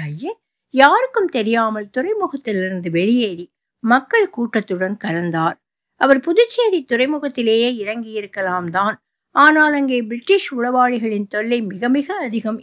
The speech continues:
என்பதாலேயே கடலூரில் இறங்கினார். அங்கே ஒரு குதிரை வண்டியை ஏற்பாடு செய்து கொண்டு பாண்டிச்சேரிக்கு பயணப்பட்டார். அது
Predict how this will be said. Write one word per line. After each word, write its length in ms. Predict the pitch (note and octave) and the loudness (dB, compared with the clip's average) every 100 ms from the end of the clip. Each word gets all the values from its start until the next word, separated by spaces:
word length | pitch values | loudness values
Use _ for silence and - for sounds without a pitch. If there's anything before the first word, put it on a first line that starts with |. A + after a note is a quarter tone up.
| E3+ | -6
என்பதாலேயே 840 | E3+ E3+ F#3+ G3+ G#3 G#3+ A3+ D#4+ A4 _ _ _ - | -4 -2 0 0 0 0 -2 -4 -6 _ _ _ 4
கடலூரில் 680 | B3 G4 A#4 B3 G3 A3+ | 6 6 2 2 0 -2
இறங்கினார். 640 | F3+ F3+ E3+ E3 E3+ F3 - _ _ _ | -2 -2 -2 -6 -4 -2 -4 _ _ _
அங்கே 260 | - D4 D#4 | 0 4 4
ஒரு 200 | D4 C4+ C4 | 2 0 0
குதிரை 380 | F4+ G#4+ A#4+ F#4+ | 2 2 2 0
வண்டியை 420 | C4 A#3+ A3+ G#3 | -2 -4 -2 0
ஏற்பாடு 460 | G3 G#3 A3+ G#3+ F#3+ | 0 -2 -2 -4 -4
செய்து 300 | - F#3 F#3 | -4 -4 -4
கொண்டு 240 | G3+ B3+ F#4+ | -6 -8 -6
பாண்டிச்சேரிக்கு 800 | D4 B3 G4 G4 - F#3+ F#3 F3+ A3+ | -4 -2 0 -2 -2 -2 -2 -6 -6
பயணப்பட்டார். 800 | F#3 F3+ F#3 - D#3 E3 D#3+ - _ _ _ | -2 -2 -4 -6 -6 -2 -2 -4 _ _ _
அது 160 | A3+ | 0